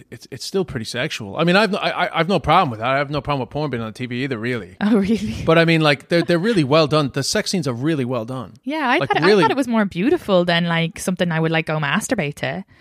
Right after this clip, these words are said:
Speaker 2: Well, maybe.
Speaker 1: Yeah, I mean, that's just a personal judgment on
Speaker 2: Yeah,
Speaker 1: your
Speaker 2: you're
Speaker 1: behalf.
Speaker 2: right.
Speaker 1: It doesn't really
Speaker 2: Yeah.
Speaker 1: matter. Like, it doesn't matter. The point is that they're uncomfortable with sex being on the T V, which is
Speaker 2: Yeah.
Speaker 1: just, it's just odd, really, 'cause it's, it's a thing that happens all the time.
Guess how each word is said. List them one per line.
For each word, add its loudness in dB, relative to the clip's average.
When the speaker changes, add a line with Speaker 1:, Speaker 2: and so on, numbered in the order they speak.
Speaker 2:
Well, 0
maybe. -6
Speaker 1:
Yeah, -16
I -20
mean, -16
that's -6
just -4
a 2
personal 0
judgment 0
on 0
Speaker 2:
Yeah, 4
Speaker 1:
your 2
Speaker 2:
you're 2
Speaker 1:
behalf. 0
Speaker 2:
right. 2
Speaker 1:
It 2
doesn't 2
really 2
Speaker 2:
Yeah. -2
Speaker 1:
matter. 4
Like, -4
it -8
doesn't 0
matter. 2
The -4
point 0
is -2
that -4
they're 6
uncomfortable 0
with -4
sex -2
being -2
on -4
the -8
T -8
V, -4
which -10
is -8
Speaker 2:
Yeah. -8
Speaker 1:
just, -6
it's -4
just -2
odd, 2
really, -12
'cause -4
it's, -8
it's -12
a -8
thing -2
that -2
happens -6
all -6
the -16
time. -10